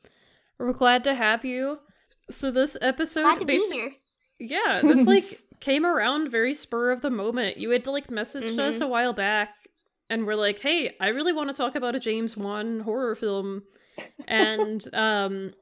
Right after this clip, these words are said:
Speaker 1: we've already
Speaker 2: Mm-hmm.
Speaker 1: talked about Saw and the, and Insidious, which is,
Speaker 4: Mm-hmm.
Speaker 1: like, two of, two out of the three of his, like, big horror movies, I would say.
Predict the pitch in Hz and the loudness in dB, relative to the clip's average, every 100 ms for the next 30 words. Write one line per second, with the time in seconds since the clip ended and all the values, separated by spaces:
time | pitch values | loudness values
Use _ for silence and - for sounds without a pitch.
0 | _ 233 233 262 285 233 240 - 269 247 | _ -4 0 2 2 2 0 0 -4 -4
1 | - 226 220 247 254 247 - 214 214 214 | -4 -4 -2 0 0 0 -2 -4 -4 -6
2 | 208 196 - 214 208 202 - - 214 196 | -8 -10 -12 -6 -4 -6 -8 -6 -6 -6
3 | - 220 220 254 262 196 196 - - - | -6 -6 -2 -2 -2 -4 -6 -8 -16 -20
4 | _ _ _ _ 208 220 220 220 214 202 | _ _ _ _ -8 -6 -4 -2 -2 -4
5 | 220 - _ _ _ _ _ _ - _ | -10 -18 _ _ _ _ _ _ -20 _
6 | _ - 262 254 247 226 - _ - 285 | _ -6 -2 0 0 -2 -6 _ -10 -4
7 | 302 285 262 240 247 247 240 214 226 196 | -2 -2 -2 -4 -6 -6 -4 -2 -2 -2
8 | 202 202 _ - 220 208 202 208 208 190 | -4 -6 _ -4 0 0 -2 -8 -6 -2
9 | 208 226 233 247 247 254 254 254 285 294 | -2 -2 -6 -8 -6 -6 -6 -6 -6 -6
10 | 285 | -8